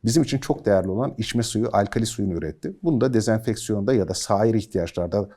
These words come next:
daha önce anlatılan ihtiyaçlarda kullanabileceğimiz bir su tipidir. Burada tekraren vurgulamak istediğim konu şu, her defasında istediğimiz hedef P H'ı mutlaka tutturabilen tek teknolojidir dünyada. Çünkü bu iki plaka arasındaki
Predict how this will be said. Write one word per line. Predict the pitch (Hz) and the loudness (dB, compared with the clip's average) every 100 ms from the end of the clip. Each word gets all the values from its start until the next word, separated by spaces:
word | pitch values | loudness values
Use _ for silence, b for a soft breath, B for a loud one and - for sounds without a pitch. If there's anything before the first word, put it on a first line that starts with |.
| - | -2
daha | 101 120 | 2 2
önce | 101 | 2
anlatılan | 95 95 - 107 95 | 0 0 -2 -2 -2
ihtiyaçlarda | - 87 87 - 90 | -2 -4 -2 -4 -4
kullanabileceğimiz | 151 127 117 113 101 95 95 127 143 | -2 -2 2 2 2 0 0 0 0
bir | 123 | -2
su | - 113 | -4 -6
tipidir. | 165 80 73 - - _ _ b b | -4 -6 -8 -14 -20 _ _ b b
Burada | 127 165 160 - - | 2 4 6 4 0
tekraren | - 151 165 160 160 | 2 4 8 8 6
vurgulamak | 156 156 156 156 | 4 4 4 2
istediğim | - 156 156 | 0 0 2
konu | - 156 | 2 0
şu, | - 190 - | 0 -6 -8
her | - 135 175 143 | 6 8 10 8
defasında | 117 113 107 - 135 | 2 2 0 0 -4
istediğimiz | 120 113 - 123 131 143 - | -2 -2 0 2 2 0 -4
hedef | 98 120 156 151 | -2 0 0 0
P | 101 | -2
H'ı | 98 - | -2 -2
mutlaka | 117 151 160 104 - 123 120 | -2 -2 -2 -8 -2 -2 -2
tutturabilen | 113 113 107 104 107 127 135 | -6 -4 -4 -2 -2 -4 -4
tek | - 139 - | -2 -4 -4
teknolojidir | - - 92 82 82 85 | -12 -6 -6 -6 -6 -6
dünyada. | - 92 87 92 135 | -6 -6 -4 -4 -6
Çünkü | - 131 131 135 | -6 -4 -4 2
bu | 156 156 | 4 4
iki | 131 - 143 - _ | 2 4 4 2 _
plaka | 135 139 104 | 4 4 4
arasındaki | 98 104 - 104 104 - 135 | 2 0 -2 -2 -2 -4 -8